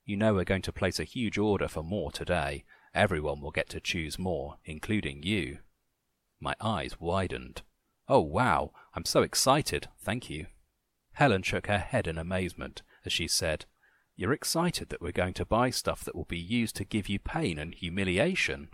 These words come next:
I nodded with a smile. "It's what I'm into.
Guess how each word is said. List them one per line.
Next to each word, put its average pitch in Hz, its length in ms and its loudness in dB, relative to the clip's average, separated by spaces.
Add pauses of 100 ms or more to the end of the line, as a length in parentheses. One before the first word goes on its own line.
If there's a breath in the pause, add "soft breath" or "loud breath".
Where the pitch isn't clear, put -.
(520)
I 78 120 -6
nodded 85 380 -2
with - 120 -6
a - 60 -2
smile. 80 680 -2 (400 soft breath)
"It's - 200 -6
what 120 100 8
I'm 98 160 6
into. 92 440 -2